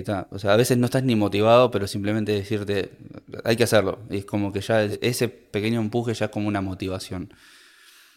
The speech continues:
Después, no sé, es como que depende del momento, pero, mm, porque es, es, es eso, soy tan cambiante en ese sentido de, hoy me motiva esto, mañana me motiva esto otro. O sea, me,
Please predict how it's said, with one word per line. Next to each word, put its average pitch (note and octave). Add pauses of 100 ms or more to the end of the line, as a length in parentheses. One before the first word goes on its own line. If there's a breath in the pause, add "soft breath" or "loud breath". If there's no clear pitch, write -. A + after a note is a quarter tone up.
(960 soft breath)
Después, C#3
no C#3
sé, D#3+
es D3+
como B2+
que A2
depende C3
del G2+
momento, G#2 (240)
pero, F#2
mm, F2+ (680)
porque A2
es, G#2+
es, A2+
es A#2+
eso, A2
soy B2
tan C3+
cambiante A#2
en A2
ese A#2+
sentido A2
de, F#2+ (460)
hoy G#2+
me A#2
motiva G#2+
esto, A2+
mañana G#2
me G#2
motiva G2+
esto G2+
otro. G2+
O -
sea, G2
me, G2